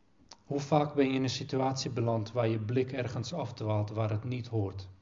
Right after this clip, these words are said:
Wat doe je op dat moment? Hoe bescherm je jezelf? Hoe bescherm je jezelf tegen je begeertes en tegen je verdorven hart?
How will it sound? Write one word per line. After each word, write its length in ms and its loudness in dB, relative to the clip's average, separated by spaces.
Wat 200 -2
doe 140 4
je 60 8
op 100 2
dat 160 0
moment? 480 -2
Hoe 140 0
bescherm 440 0
je 60 0
jezelf? 400 -2
Hoe 160 -6
bescherm 400 2
je 60 4
jezelf 480 0
tegen 320 -2
je 80 0
begeertes 640 -2
en 120 -6
tegen 340 -2
je 100 -2
verdorven 540 -6
hart? 460 -6